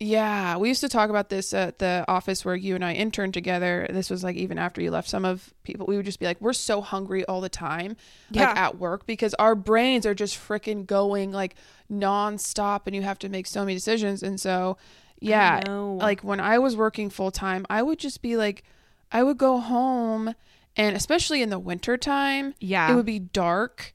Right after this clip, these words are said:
Speaker 1: and I would be like, it, I know it's, like, six thirty P M, but, like, I'm gonna, like, get in bed. <laughs>
Speaker 2: Yeah,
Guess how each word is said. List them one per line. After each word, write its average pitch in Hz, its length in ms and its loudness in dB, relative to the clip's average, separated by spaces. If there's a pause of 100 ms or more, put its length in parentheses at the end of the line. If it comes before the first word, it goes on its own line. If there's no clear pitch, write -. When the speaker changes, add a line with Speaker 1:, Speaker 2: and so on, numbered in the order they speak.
(140)
Speaker 1:
and 214 120 4
I 214 100 8
would 214 100 6
be 208 120 8
like, 196 320 4
it, 220 160 6
I 214 120 2
know 208 260 4
it's, 226 120 -2
like, 202 180 -2
six - 300 -4
thirty 190 240 -2
P 185 220 -2
M, 185 100 0
but, 185 160 0
like, 180 240 -2
I'm 185 220 -2
gonna, 220 360 -2
like, 175 320 -4 (440)
get 175 180 -2
in 170 160 -6
bed. - 360 -6 (340)
<laughs> - 160 -2 (300)
Speaker 2:
Yeah, 247 140 0